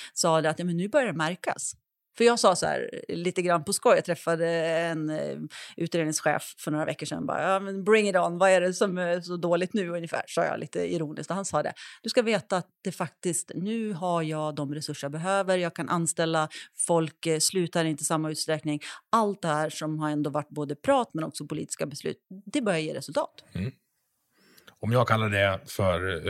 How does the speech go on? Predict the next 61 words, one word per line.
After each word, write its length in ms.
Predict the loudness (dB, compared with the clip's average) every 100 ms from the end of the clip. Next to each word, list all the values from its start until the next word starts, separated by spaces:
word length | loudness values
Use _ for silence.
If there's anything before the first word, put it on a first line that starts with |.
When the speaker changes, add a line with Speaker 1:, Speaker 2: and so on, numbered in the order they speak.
| -2
Speaker 2:
eh, 60 | 0
Dan 180 | 0 0
Eliasson 440 | 0 0 0 -4
fick 120 | -6
sparken-effekten, 1040 | 0 2 2 2 -2 0 0 -2 -6 -8 -6
vad, 200 | -6 -4 -2
vad 120 | 0 4
tror 160 | 6
Speaker 1:
Ja. 100 | 8 8
Speaker 2:
du 60 | 6
då? 80 | 2
Speaker 1:
<laughs> 460 | -2 -12 -12 -12 -12 -12 -14 -12 -8 -6 -6 -8 -12 -8 0
Ja, 180 | 2 2 -2 -4 -8 -12 -4
det 100 | -2
får 80 | 0
stå 200 | 0 -2
för 140 | -2
dig. 280 | -2 -2 -4
Det 80 | 0
Speaker 2:
Ja, 120 | 2
Speaker 1:
är, 140 | 4 2
Speaker 2:
det 60 | 0
Speaker 1:
nej, 100 | 4 6
men 20 | 6
Speaker 2:
gör 0 |
Speaker 1:
alltså, 180 | 6 6
Speaker 2:
det. 60 | 6
Speaker 1:
det 60 | 6
är 60 | 8
ju 80 | 8
återigen, 600 | 8 6 6 4 4 2
du 120 | -2
sa 140 | 4 4
ju 60 |
själv, 240 | 6 6 6
det 80 | 2
tar 140 | 2
lite 120 | 2
långsamt, 440 | 0 0 2 0 2
vem, 340 | 2 2 -2
hönan 320 | -2 0 0
och 60 | 0
ägget 360 | 0 0 0 0
och, 120 | 0
och 160 | 0 -2
orsak 300 | -4 -6 -4
och 60 |
samma. 220 | -2 -2 0
Det 60 |
är 40 | -2
ju 200 | -2 -2
lite 280 | -2 -2 0
svårt 640 | 2 2 0 -2 -2 -2
i 40 |
allt 200 | -2 -2
det 80 | -4
här, 140 | -6
så 120 | -6 -10
att 80 |
säga. 160 | -8 -8
Det, 400 | -6 -6 -6 -8